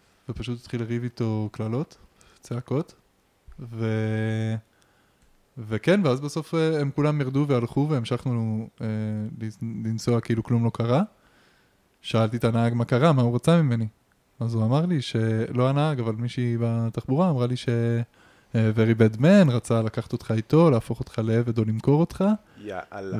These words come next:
Speaker 1: ושאם, אה, אה, כאילו, ושה-, ושהם פחדו.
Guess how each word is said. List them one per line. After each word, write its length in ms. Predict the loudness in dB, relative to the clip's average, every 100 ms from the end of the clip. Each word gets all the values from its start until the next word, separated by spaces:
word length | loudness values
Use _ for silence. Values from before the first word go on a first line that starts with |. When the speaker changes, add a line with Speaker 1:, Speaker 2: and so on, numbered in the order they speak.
| 0
Speaker 1:
ושאם, 680 | 0 0 0 2 2 2 2
אה, 680 | 2 2 2 0 0 -2 -4 -8 _ _ _ _ _ _ _ _ -8 -6
אה, 60 | -8
כאילו, 380 | 0 2 4 2
ושה-, 680 | -2 -2 -2 0 0 -2 -4 -6 -8
ושהם 320 | -6 -6 -6
פחדו. 240 | -6 -6